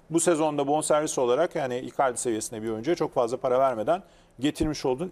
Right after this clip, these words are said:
İyi bir transferdi. Geçen sezon Rashica doğru transferdi. Bak, kali-, oyuncu kalitesini tartışabiliriz. Ziyech daha iyi oyuncudur Rashica'dan. Tete muhtemelen daha yüksek bir potansiyeldir.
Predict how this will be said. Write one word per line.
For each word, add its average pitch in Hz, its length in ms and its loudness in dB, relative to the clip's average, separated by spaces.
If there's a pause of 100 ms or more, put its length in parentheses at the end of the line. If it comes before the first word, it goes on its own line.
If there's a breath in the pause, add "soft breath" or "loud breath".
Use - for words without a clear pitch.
İyi 156 180 2
bir 151 80 2
transferdi. 90 680 -6 (420 soft breath)
Geçen 151 280 4
sezon 180 300 0
Rashica 185 560 2 (240)
doğru 160 280 4
transferdi. 131 600 0
Bak, 113 120 0 (260)
kali-, 147 220 -2
oyuncu 151 300 0
kalitesini 160 500 0
tartışabiliriz. 156 680 0 (280 soft breath)
Ziyech 156 400 0
daha 147 180 4
iyi 139 140 0
oyuncudur 98 460 -4 (160)
Rashica'dan. 87 520 -6 (380 soft breath)
Tete 156 280 2
muhtemelen 165 540 -2
daha 156 180 4
yüksek 143 560 -2
bir 120 60 0
potansiyeldir. 104 840 -4